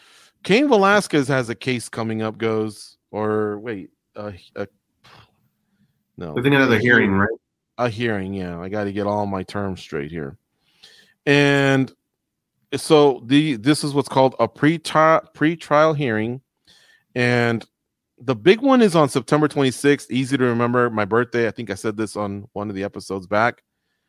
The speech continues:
Speaker 1: However, he is due back on Monday. So tomorrow, folks, by the time some of you hear this, some of this might have already gone down. Keep an eye on M M A Junkie.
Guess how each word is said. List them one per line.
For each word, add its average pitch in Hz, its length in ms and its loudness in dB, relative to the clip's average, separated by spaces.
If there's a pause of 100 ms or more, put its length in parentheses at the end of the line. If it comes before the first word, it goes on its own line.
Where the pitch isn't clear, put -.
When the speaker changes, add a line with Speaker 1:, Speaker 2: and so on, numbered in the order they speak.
(260)
Speaker 1:
However, 143 720 4
he 131 220 2
is 185 140 4
due 196 200 -2
back 147 400 0 (140)
on 117 180 0
Monday. 95 560 0
So 117 440 0
tomorrow, 127 560 0
folks, - 380 -10
by 101 180 0
the 104 40 0
time 123 280 -6
some 120 200 -4
of 117 100 -4
you 139 100 0
hear 156 180 2
this, 110 260 -4 (420)
some 113 240 -2
of 113 60 2
this 110 200 0
might 113 120 2
have 107 160 0
already 104 280 2
gone 98 260 -2
down. 180 340 2
Keep - 240 -12
an 104 120 -2
eye 110 160 0
on 107 180 -2
M 113 100 -2
M 113 100 -4
A 113 80 -2
Junkie. 139 520 -2